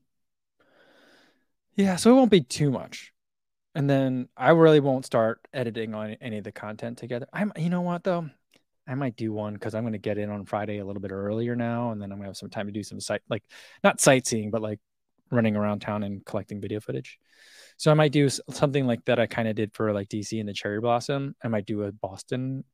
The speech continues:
one, and I'll, of course, do it to, like, you know, what is that? There's always, there's, like, those, like, two or three, like, kinda, like,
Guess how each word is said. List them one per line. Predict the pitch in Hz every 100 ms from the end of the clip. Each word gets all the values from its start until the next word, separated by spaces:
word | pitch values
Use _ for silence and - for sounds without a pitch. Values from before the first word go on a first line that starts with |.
| -
one, | 135 139 143 _ _ _ _ _ _ -
and | 123
I'll, | 113 -
of | -
course, | - 95 -
do | 107
it | 98
to, | -
like, | 101 101 - _ _ -
you | 127
know, | 95 107 - _ -
what | 190
is | 185
that? | 165 139
There's | 185 170 180 170
always, | 160 147
there's, | 135 131
like, | 143 -
those, | 123 - -
like, | 117 -
two | - 131
or | 123
three, | 110 113 113 113
like, | 107 98 - _ _ _ _ -
kinda, | 110 104
like, | 98